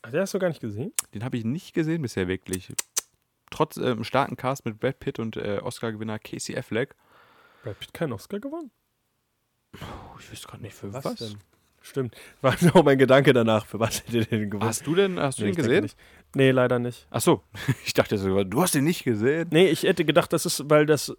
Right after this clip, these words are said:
Speaker 1: als einer der filmisch stärksten Filme oder unterschätztesten Filme immer gerechnet wird. Weil es wohl so eine starke Charakterstudie ist. Bildhaft so gewaltig von Richard Donner, der jetzt auch einen Oscar zu Hause hat.
Speaker 2: Richard Donner war noch gleich wer?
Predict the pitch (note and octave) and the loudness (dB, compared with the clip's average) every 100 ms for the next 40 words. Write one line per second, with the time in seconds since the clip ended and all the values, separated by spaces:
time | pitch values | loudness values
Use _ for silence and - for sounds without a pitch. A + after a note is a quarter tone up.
0 | - C#3+ C#3 - - C#3 C#3+ D#3 D3 C3 | -2 2 2 0 -6 -2 0 2 0 2
1 | C#3 C#3+ C#3 - - D#3 E3 D#3 C3+ - | 4 6 4 0 0 2 2 0 -2 -8
2 | - - B2+ C#3 - D3 B2 - - C#3 | -12 -8 -6 -6 -6 -12 -12 -16 -2 0
3 | D3 C#3+ C3+ C3 - C3+ C#3 D3+ C#3 B2+ | 2 2 0 -2 0 4 4 4 0 0
4 | E3+ - - C#3 - C3 B2 B2 - - | -2 -4 -6 -8 -6 -6 -6 -8 -14 -2
5 | C#3 C3 A#2+ B2+ A#2 A#2 B2+ B2+ A#2 A#2+ | 0 0 -2 -4 -4 -6 -6 -8 -6 -6
6 | A#2 _ - - - _ _ - A#2+ - | -8 _ -20 -20 -20 _ _ -2 -2 0
7 | A#2+ A#2 A#2 A2+ A2 _ - C3+ B2+ B2+ | -2 0 2 2 0 _ -6 -2 -2 -4
8 | - B2 A#2+ B2+ - B2+ A#2+ A#2+ - - | -4 -2 -2 -4 -4 -4 -4 -6 -8 2
9 | C#3+ D#3 - C#3+ - - - B2 B2 A#2+ | 2 2 0 -4 -4 -10 -8 -2 0 0
10 | A#2+ C3 C3 - C3 B2+ A#2+ F#3 - D#3+ | 0 -2 -6 -4 -2 -2 0 0 2 0
11 | C3 B2 B2+ D#3+ D3 E3 - - G#2+ A2+ | 4 4 4 4 2 2 -2 -4 -2 -2
12 | A2 A2+ - D3 D3 C3 D3 D3+ C#4 _ | -4 -6 -6 -6 -4 -2 -2 -4 -6 _
13 | _ _ _ _ - - D#3+ - B2+ D3 | _ _ _ _ -14 -10 -4 0 0 0
14 | B2+ A3 D#3 A#2 G#2+ A2+ C3+ - A#2 A2+ | -2 -4 -8 -12 -10 -8 -8 -8 -8 -8
15 | G2+ F#2 F#2+ B2+ | -8 -4 -2 -2